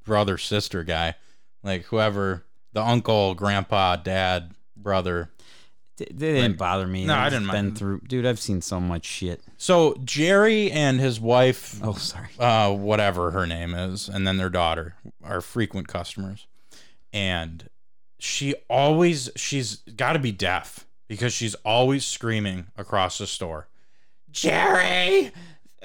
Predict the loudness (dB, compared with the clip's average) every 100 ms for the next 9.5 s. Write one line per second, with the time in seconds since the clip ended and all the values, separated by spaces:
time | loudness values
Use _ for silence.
0 | -8 0 2 2 2 2 4 2 2 4
1 | 6 6 6 6 6 6 4 4 6 6
2 | 4 2 2 2 2 -4 2 2 4 2
3 | 2 2 4 4 2 2 4 4 2 2
4 | 2 4 2 0 -2 -4 -6 -8 -12 -16
5 | -18 -18 -16 -18 -20 -20 -12 -2 0 2
6 | 2 0 -4 -12 -10 -6 -4 2 6 6
7 | 4 2 4 2 0 2 4 6 8 8
8 | 6 6 4 4 2 2 4 2 0 0
9 | 0 -2 -4 -12 -16